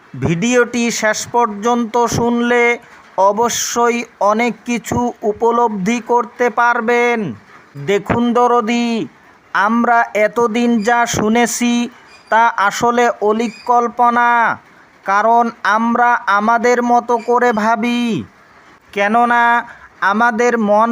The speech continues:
মানসিকতা উচ্চ লেভেলের নয়, তাই আমরা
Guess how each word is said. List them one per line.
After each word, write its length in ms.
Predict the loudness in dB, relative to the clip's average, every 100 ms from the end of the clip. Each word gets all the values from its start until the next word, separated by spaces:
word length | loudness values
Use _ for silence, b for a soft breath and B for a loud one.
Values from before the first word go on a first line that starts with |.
| 0
মানসিকতা 1120 | 0 2 0 -2 -6 0 0 2 4 4 2 -4 _ -4
উচ্চ 420 | -4 -4 _ 0 2 2
লেভেলের 580 | 2 2 0 0 2 2
নয়, 720 | 2 2 4 4 2 0 -4 -10 _ -20 -20 -20 _
তাই 420 | -2 2 2 2 -2 -2
আমরা 580 | -2 0 2 2 2